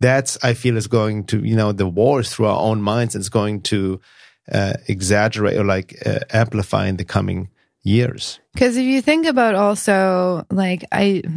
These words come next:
Speaker 2: if you wanna talk about just, like, cutting the chain of, like, karmic debt, I know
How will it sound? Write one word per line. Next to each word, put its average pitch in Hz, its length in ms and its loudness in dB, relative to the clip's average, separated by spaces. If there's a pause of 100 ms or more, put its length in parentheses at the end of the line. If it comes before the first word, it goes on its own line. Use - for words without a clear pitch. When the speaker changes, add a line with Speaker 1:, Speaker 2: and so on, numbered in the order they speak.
(140)
Speaker 2:
if 180 120 2
you 220 100 4
wanna 220 400 2
talk 190 280 0
about 180 180 2
just, 175 240 -4
like, 165 180 -2
cutting 170 540 0
the 165 60 -2
chain 170 420 0
of, 165 160 -6
like, 165 320 -4
karmic 175 540 0
debt, 160 460 -2
I 190 120 2
know 175 440 2